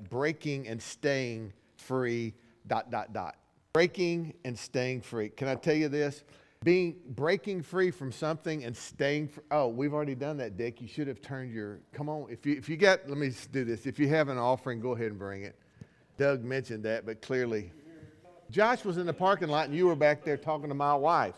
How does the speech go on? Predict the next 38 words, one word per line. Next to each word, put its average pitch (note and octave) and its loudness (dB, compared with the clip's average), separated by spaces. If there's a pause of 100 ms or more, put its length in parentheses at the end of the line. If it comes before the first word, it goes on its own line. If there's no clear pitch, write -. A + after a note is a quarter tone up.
So, B2 -6
of A2 -6
course, F3 -2
neither E3 0
of G#2+ -6
you A2 -6
did. F#2+ -10 (2250)
And D3 -4
I E3 0
had G3 -2
such A3 -2
a F#3+ 2
great F3 0
intro C#3+ -2
going. G2 -6 (1000)
<laughs> B2+ -6 (440)
So F3+ 10
anyway, F3+ 4 (480)
I D#3 4
wanna F3+ 2
talk G3+ 4
to D#3 -4
you C#3+ 2
this C3+ -6
morning D#3+ -2
about B2+ 4 (500)
breaking F3 4
and C3 0
staying D#3+ 4
free, D3+ 2
and B2+ -2
then C#3+ 0
I'm E3 2
gonna D3+ -2
say C3+ 4
dot, C3+ 6
dot, B2 4
dot, G#2 0